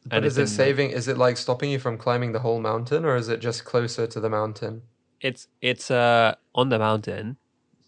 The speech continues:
Speaker 2: and it's like a
Speaker 1: So you're
Speaker 2: base
Speaker 1: kinda
Speaker 2: camp, if
Speaker 1: losing.
Speaker 2: you, if you know what that is. It's kinda like
Speaker 1: You're
Speaker 2: a
Speaker 1: losing
Speaker 2: general
Speaker 1: some
Speaker 2: starting
Speaker 1: distance.
Speaker 2: point.
Speaker 1: So it's the bitch's way to climb the mountain, basically.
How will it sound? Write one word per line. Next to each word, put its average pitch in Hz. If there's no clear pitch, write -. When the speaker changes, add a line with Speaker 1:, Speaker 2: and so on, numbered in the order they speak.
Speaker 2:
and 104
it's 117
like 131
a 110
Speaker 1:
So 95
you're 107
Speaker 2:
base -
Speaker 1:
kinda -
Speaker 2:
camp, 120
if 117
Speaker 1:
losing. 120
Speaker 2:
you, 101
if -
you 120
know 101
what 104
that 95
is. 98
It's 101
kinda 120
like 110
Speaker 1:
You're 113
Speaker 2:
a -
Speaker 1:
losing 131
Speaker 2:
general -
Speaker 1:
some 113
Speaker 2:
starting 104
Speaker 1:
distance. 104
Speaker 2:
point. -
Speaker 1:
So -
it's 120
the 131
bitch's 139
way 127
to 123
climb 117
the 113
mountain, 110
basically. 110